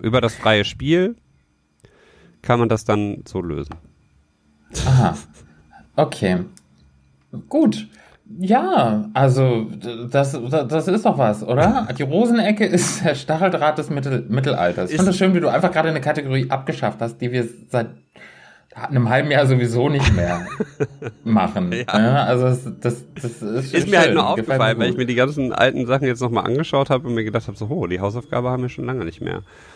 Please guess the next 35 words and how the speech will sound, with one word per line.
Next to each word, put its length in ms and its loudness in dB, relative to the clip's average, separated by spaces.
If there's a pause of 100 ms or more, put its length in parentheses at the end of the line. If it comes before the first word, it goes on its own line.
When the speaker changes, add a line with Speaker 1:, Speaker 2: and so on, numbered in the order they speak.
(160)
Speaker 1:
Aber 200 4
Speaker 2:
Ja. 160 6
Speaker 1:
ich 80 2
muss 160 4
auch 80 2
sagen, 300 2
die, 280 -4
der 140 2
Stacheldraht 540 0
ist 200 -12
die 220 -2
Rosenhecke, 720 -2 (100)
nee, 180 4
die 100 0
Rosenhecke 480 2
ist 120 -4
der 60 2
Stacheldraht 480 2
des 100 -18
Mittelalters, 680 0 (440)
Speaker 2:
Ja. 180 4
Speaker 1:
ist 300 2
für 220 2
mich 280 0
immer 180 2
noch 160 0
einer 220 2
der 100 0
besten 300 -2
Titel, 400 -2
die 160 -4
wir 140 2
bis 140 -4
jetzt 200 -2
hatten. 300 -4